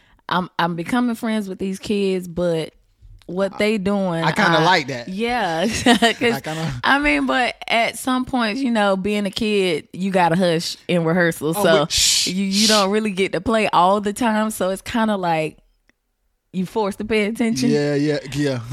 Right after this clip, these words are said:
Speaker 2: Whether you want
Speaker 1: But,
Speaker 2: to or not, yeah.
Speaker 1: yeah, so it was one of those situations where, um,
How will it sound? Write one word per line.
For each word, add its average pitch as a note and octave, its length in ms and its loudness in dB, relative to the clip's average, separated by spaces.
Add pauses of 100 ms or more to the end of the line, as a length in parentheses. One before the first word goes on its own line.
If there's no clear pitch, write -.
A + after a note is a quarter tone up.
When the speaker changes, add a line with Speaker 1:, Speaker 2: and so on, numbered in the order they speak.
Speaker 2:
Whether C3+ 200 0
you F#3 60 4 (100)
want F3 80 2
Speaker 1:
But, - 40 -6
Speaker 2:
to D3+ 120 -6
or C#3+ 40 -6
not, C#3 180 -8
yeah. C#3 200 -8
Speaker 1:
yeah, F3 400 -2
so E3 560 -2 (180)
it G3 80 -2
was G3+ 160 -4
one G3 140 -4
of F#3 100 -6
those F3 220 -2
situations E3 720 -6
where, D3+ 500 -6
um, G2+ 540 -12